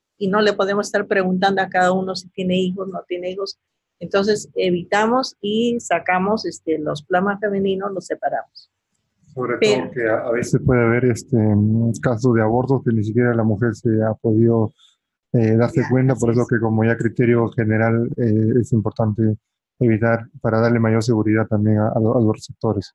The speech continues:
Speaker 1: Sí. ¿No? Y, eh, lo que sí hemos llegado algunas veces en casos críticos, por ejemplo, que no había crío precipitado y no teníamos plasma.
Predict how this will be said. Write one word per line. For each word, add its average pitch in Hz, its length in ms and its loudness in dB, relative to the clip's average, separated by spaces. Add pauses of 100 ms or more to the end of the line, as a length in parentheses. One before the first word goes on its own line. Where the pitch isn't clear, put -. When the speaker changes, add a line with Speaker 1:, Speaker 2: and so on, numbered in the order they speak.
Speaker 1:
Sí. 147 180 -20 (800)
¿No? 240 240 0
Y, 220 140 -4
eh, 190 500 -4
lo 180 160 -4
que 175 120 -10
sí 254 180 -10
hemos 269 180 -6
llegado 214 340 0
algunas 208 460 2
veces 196 360 -4
en 156 100 -20
casos 185 440 -8
críticos, 220 600 -6
por 156 140 -12
ejemplo, 185 480 -8
que 160 100 -10
no 170 180 -4
había 180 260 -2
crío 180 340 -4
precipitado 175 640 -4
y 160 80 -12
no 170 200 -6
teníamos 165 380 -16
plasma. - 340 -8